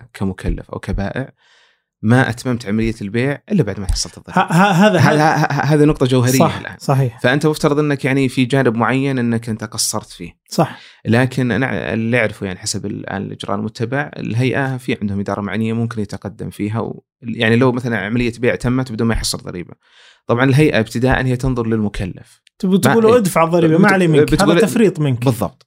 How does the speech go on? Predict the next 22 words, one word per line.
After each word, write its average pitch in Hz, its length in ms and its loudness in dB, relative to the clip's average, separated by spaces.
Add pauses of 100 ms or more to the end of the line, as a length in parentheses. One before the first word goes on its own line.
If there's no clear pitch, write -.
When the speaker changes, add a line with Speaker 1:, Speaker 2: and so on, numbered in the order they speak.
(120)
Speaker 1:
بتقول: 131 260 2
"ادفع". 92 260 -6 (400)
فحسب 123 840 0
الإجراء 147 280 2
المتبع 127 280 -4
الآن 123 160 -2
عندهم 139 280 -2
ممكن 131 260 -2
الهيئة 104 320 -2
أيضًا 107 200 -6
يصير 107 240 -4
في 104 120 -10
تواصل 101 380 -6
معين 95 300 -6
مع 165 120 2
Speaker 2:
مم. 147 240 2
Speaker 1:
المشتري - 760 -6
وكذا 95 260 -8
وكذا 98 260 -8
ويطلب 95 340 -10
منه 92 200 -12
يعني. - 420 -18